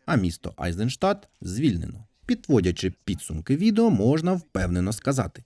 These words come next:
що Сет Рот у першу чергу та коло Крайзау у другу — головні каталізатори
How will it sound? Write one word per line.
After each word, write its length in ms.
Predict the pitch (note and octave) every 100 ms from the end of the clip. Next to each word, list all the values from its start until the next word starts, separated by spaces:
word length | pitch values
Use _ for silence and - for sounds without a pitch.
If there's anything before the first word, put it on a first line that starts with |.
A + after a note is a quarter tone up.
| _
що 200 | - F3
Сет 380 | E3+ - F#2 -
Рот 260 | F3+ F#3+ A3
у 40 |
першу 320 | - A3 -
чергу 360 | G#3+ G#3+ G#3 G#3
та 140 | -
коло 280 | G3+ G3 F#3+
Крайзау 460 | F3+ F#3 E3+ F3+ F3
у 40 |
другу — 360 | E3+ F3+ F3+ - _
головні 480 | E3+ G#3 G#3 F#2+ B2+
каталізатори 800 | E3+ E3 E3+ C#3+ F#2 F#2+ B2 C3